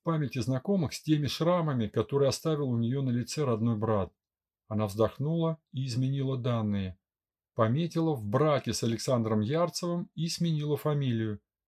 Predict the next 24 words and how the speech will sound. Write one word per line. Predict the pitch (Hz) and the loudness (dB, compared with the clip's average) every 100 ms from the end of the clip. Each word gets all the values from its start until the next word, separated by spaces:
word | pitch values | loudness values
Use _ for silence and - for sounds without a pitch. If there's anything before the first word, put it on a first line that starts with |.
| _ _ | _ _
Теперь | - 107 131 156 160 | -8 -4 0 0 0
на | 170 | -2
экране | 165 - 143 151 147 | -2 0 0 0 -2
высвечивалась | 143 117 127 123 139 135 135 | -6 -2 -2 -2 -2 0 0
Екатерина | 139 127 131 127 120 127 | -4 -6 -4 -2 0 0
Ярцева. | 123 123 110 98 101 92 87 _ _ _ _ _ | 0 2 0 0 -6 -6 -8 _ _ _ _ _
Катя | - 110 120 | -4 -2 -2
сменила | - 127 127 120 113 | -2 0 0 2 2
аватар | 107 107 160 170 - - | 2 0 2 0 -2 -6
и | 156 | -2
добавила | 143 131 147 147 151 | 0 0 0 0 -2
новые | 151 151 120 104 | 0 2 0 -2
фотографии. | 110 117 110 113 98 - 90 87 _ _ _ _ _ | 0 0 0 0 -2 -4 -10 -10 _ _ _ _ _
Одну | 123 107 156 180 | 0 2 0 -2
старую, | - 147 147 151 160 160 | 0 2 2 2 0 -2
где | 135 160 | 0 0
они | 160 | 0
с | 151 | -2
Сашей | - 147 - 147 | -2 -2 -2 -8
в | - | -2
Париже | 139 143 143 120 | 0 0 -4 -2
ещё | 135 - 131 | -4 -2 -2
до | 131 | -2
свадьбы, | - 131 135 120 127 | -2 0 0 -2 -4